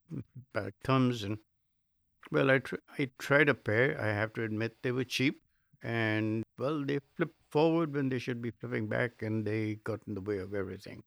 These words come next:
I don't know about you, but I have not found a pair that really works, um, well for both keeping your hands warm and making the finer adjustments that you need for a camera.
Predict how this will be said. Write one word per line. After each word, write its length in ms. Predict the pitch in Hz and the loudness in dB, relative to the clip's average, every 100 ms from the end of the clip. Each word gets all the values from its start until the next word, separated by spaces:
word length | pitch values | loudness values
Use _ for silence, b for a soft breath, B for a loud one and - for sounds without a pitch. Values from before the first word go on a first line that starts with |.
| - | -4
I 140 | 135 | 2
don't 180 | 160 196 | 6 6
know 160 | 208 185 | 8 6
about 340 | 135 135 131 | 6 0 2
you, 220 | 135 92 98 | 2 2 0
but 180 | 123 | 2
I 80 | 131 | 4
have 140 | 147 151 | 2 2
not 160 | 156 | 0
found 300 | - 143 127 | 0 0 2
a 80 | 113 | 0
pair 320 | - 117 113 | 0 2 4
that 260 | 104 104 - | 2 -4 -4
really 300 | 127 113 107 | -2 0 0
works, 680 | 104 107 - - - - - - | -2 -4 -4 -8 -8 -12 -18 -10
um, 680 | 110 98 95 98 107 113 113 | -8 -6 -8 -12 -12 -14 -6
well 400 | 127 113 110 107 101 - | -2 0 2 0 -4 -6
for 280 | 107 101 101 101 _ _ _ _ _ _ _ _ - | -4 -2 -6 -12 _ _ _ _ _ _ _ _ 4
both 280 | 147 175 - | 6 6 4
keeping 300 | 175 156 139 | -2 -2 0
your 160 | 139 | 0
hands 300 | 117 127 117 | 2 2 2
warm 360 | 117 113 113 110 | 2 2 0 -2
and 280 | 120 123 117 | 2 4 4
making 300 | 117 110 113 | 2 -2 -4
the 80 | 101 | -4
finer 380 | 104 107 104 98 | -2 -2 0 -2
adjustments 580 | 101 107 - - 95 | -4 -4 -6 -8 -8
that 200 | - 98 | -6 -8
you 80 | 101 | -6
need 240 | 98 101 101 | -4 -6 -6
for 180 | - | -10
a 60 | 92 | -12
camera. 440 | - 104 98 - | -6 -6 -6 -14